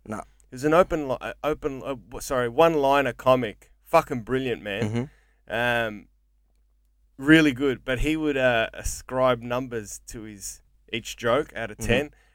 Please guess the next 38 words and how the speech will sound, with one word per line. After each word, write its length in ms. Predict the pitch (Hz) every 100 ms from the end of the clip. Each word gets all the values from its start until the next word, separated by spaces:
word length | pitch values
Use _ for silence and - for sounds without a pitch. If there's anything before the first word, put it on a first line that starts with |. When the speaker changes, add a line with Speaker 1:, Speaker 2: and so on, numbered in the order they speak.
| _
Speaker 2:
and 160 | 113 120
then 120 | 117
he'd 120 | 113
go 200 | 117 107
on 140 | 107 110
and 120 | 107
develop 400 | 104 101 98 -
pie 220 | - 110 104
charts. 540 | - 101 80 - - _ _ -
Speaker 1:
<laughs> 0 | - - 254 - 262 - 233 190 - 196 - -
I'm 220 | 220 185 240
Speaker 2:
<laughs> 0 |
Speaker 1:
not 200 | 240 160 - - - -
Speaker 2:
If 120 | 247 233
a 100 | 196
joke 340 | 240 202 208
wasn't 300 | 180 170 170
performing, 540 | 143 127 151 156 156 143
the 80 | 131
pie 260 | - 143
chart 320 | 139 143 131 110
would 180 | 113 101
let 220 | 127 131
him 120 | 117 117
know. 260 | 117 113 104
So 60 |
Speaker 1:
Nah. 220 | 127 135 120
Speaker 2:
he'd 180 | 117
dump 220 | 98 131 117
a 60 |
joke. 340 | 113 117 113 95 -
Speaker 1:
Nah, 260 | 143 143 135
nah, 100 | 123
Speaker 2:
It 40 |
was 100 | 120
Speaker 1:
nah. 80 | 98
Speaker 2:
fucking 320 | 151 135 127
brilliant. 420 | 120 135 127 110